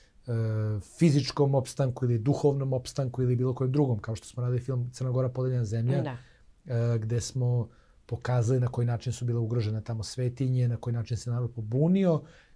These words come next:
Speaker 1: e, istovremeno u želji da i ohrabrimo i druge ljude da, da, da izađu i da se bore za ono u šta veruju. I mislim da je to vrlo važno, kao što su to radili u Crnoj Gori,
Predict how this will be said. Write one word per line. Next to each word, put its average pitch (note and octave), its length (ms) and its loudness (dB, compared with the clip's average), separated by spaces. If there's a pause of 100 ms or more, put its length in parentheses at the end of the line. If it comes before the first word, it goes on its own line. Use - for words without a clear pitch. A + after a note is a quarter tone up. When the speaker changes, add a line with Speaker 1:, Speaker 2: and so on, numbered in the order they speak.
(140)
Speaker 1:
e, B2+ 220 -2
istovremeno B2+ 440 0
u A#2+ 40 2
želji B2 300 2
da A#2+ 120 0
i A#2+ 80 2
ohrabrimo B2 500 0
i A#2 80 0
druge C3+ 280 0
ljude C3 440 2 (360)
da, B2 460 2 (100)
da, A#2+ 260 0
da A#2+ 480 -2 (320)
izađu B2+ 440 2
i B2 60 4
da A#2+ 100 2
se - 200 -4
bore B2+ 300 2
za A#2 120 2
ono B2 120 0
u B2 40 0
šta - 160 -6
veruju. A2+ 340 -2 (520)
I A2 40 -6
mislim A2+ 280 -2
da A#2 60 0
je A2 60 -6
to B2 100 -4
vrlo B2+ 220 -2
važno, B2+ 500 -2 (720)
kao A2+ 160 -4
što G2+ 120 -4
su - 80 -8
to B2 100 -4
radili A2+ 220 -2
u A2+ 40 -4
Crnoj A2+ 240 -6
Gori, A#2+ 300 0